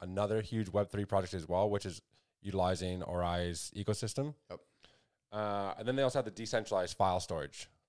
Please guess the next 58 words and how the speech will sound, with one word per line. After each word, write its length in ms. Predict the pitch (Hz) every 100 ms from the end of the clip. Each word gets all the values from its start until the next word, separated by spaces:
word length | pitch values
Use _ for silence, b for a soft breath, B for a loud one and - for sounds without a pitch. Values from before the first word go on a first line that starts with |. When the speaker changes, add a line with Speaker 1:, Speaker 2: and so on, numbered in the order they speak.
| _
Speaker 1:
which 180 | 87 90
is 220 | 87 78 - _ _
another 320 | 95 95 98 92
massive 720 | 90 87 85 92 80 76 - _ _ _
aspect 380 | 98 107 - -
of 100 | 95
things 300 | 101 95 90
when 80 | 90
it 80 | -
comes 280 | 101 95 -
to 80 | 87
Web 240 | 90 80
three 220 | 92 95 87
and 140 | 82 b b b
how 100 | 127
much 200 | 156 -
data 300 | 104 98 113
there 120 | 92
actually 360 | 85 90 - 87
is 120 | 85
out 240 | 85 117 -
there 180 | 87 85
and 120 | 85 - _ _ _
how 180 | 117 131
do 80 |
you 60 | 113
store 380 | - - 117 107
it 60 |
all? 260 | 80 - - _ _
Speaker 2:
Yep. 100 | 95
Speaker 1:
You 20 | 90
know, 60 | 92
so 120 | 110
you 60 | 104
can 80 |
always 220 | 107 104 -
also 260 | 120 117 101
do 60 |
that 120 | 92 85
with, 160 | 87
uh, 140 | 85 80
Orai 220 | 85 80
Chain. 280 | - 78 80 80
Speaker 2:
Yeah, 120 | 107
that 140 | 104
kind 120 | 131 135
of 80 |
fits 240 | - 113 -
in 100 | 104
with 140 | 98
their 180 | 104 95 110
A 120 | 104
I 140 | 95
Oracle, 400 | - 113 107 - 85
right? 200 | 87 101
'Cause 120 | 92
it's 120 | 80
all, 220 | - -